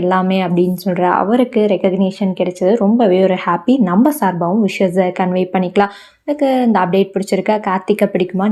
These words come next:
நீங்க உங்க விஷஸை ஷேர் பண்ணணும்னு நினைச்சீங்கன்னா மறக்காம கீழே இருக்க ச-, கமெண்ட் செக்ஷன்ல உங்க விஷஸையுமே ஷேர் பண்ணுங்க. நெக்ஸ்ட் ஒரு நல்ல வீடியோல பார்க்கலாம். இந்த வீடியோ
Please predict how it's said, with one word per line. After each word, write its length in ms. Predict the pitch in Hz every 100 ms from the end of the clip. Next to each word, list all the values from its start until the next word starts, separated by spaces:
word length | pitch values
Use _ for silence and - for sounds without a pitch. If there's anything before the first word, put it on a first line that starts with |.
| 202
நீங்க 200 | 294 220 226
உங்க 100 | 185 180
விஷஸை 340 | - 180 190 190
ஷேர் 200 | 185 180
பண்ணணும்னு 260 | - 185 185
நினைச்சீங்கன்னா 420 | 180 180 180 185 196
மறக்காம 460 | 185 180 185 175 180 180
கீழே 180 | 175 180
இருக்க 180 | 180 180 170
ச-, 220 | - 196 _ -
கமெண்ட் 280 | 208 208 190
செக்ஷன்ல 280 | 202 185 190 311 - - -
உங்க 160 | 320 269 208
விஷஸையுமே 540 | 190 - 175 180 170 175 180
ஷேர் 200 | 185 175 180
பண்ணுங்க. 220 | 185 185 180
நெக்ஸ்ட் 260 | 175 - 185
ஒரு 100 | 180
நல்ல 120 | 226 339
வீடியோல 280 | 294 269 262 269 208
பார்க்கலாம். 300 | 170 202 190
இந்த 100 | 175
வீடியோ 120 | 160